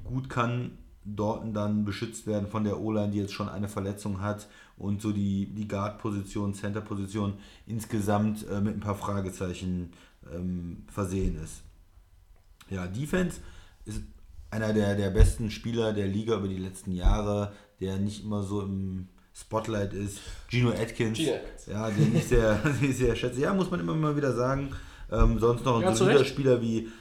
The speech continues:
Speaker 1: äh, Carlos Dunlop, ähm, der, der da als, äh, Edge-Spieler auch
Speaker 2: Mhm.
Speaker 1: eine gute Rolle gespielt hat in den letzten Jahren.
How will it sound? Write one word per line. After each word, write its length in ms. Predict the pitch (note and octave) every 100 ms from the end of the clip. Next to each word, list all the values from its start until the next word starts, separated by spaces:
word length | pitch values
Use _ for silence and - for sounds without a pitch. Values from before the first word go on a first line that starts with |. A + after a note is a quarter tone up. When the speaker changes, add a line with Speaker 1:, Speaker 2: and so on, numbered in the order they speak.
| -
Speaker 1:
äh, 100 | G2
Carlos 300 | G2+ A2 A2+ G2
Dunlop, 600 | A2 A#2+ A#2 A2+ - -
ähm, 300 | G#2+ G#2 G#2
der, 260 | G#2+ G#2 G2+
der 200 | G#2 G#2
da 140 | G2+
als, 320 | F#2 G2 -
äh, 380 | - G#2 G2+ G2+ D2+ - -
Edge-Spieler 680 | A#2 - - B2 A#2 A2+ G2+
auch 360 | G#2+ - -
Speaker 2:
Mhm. 260 | B2 A2+ G#2+
Speaker 1:
eine 100 | G#2+
gute 220 | A2 A#2
Rolle 320 | G2 G#2+ A2+
gespielt 420 | A2 G#2+ - A2
hat 120 | A2 G#2+
in 180 | G#2
den 0 |
letzten 320 | G#2+ G#2 - G#2
Jahren. 320 | G#2 G#2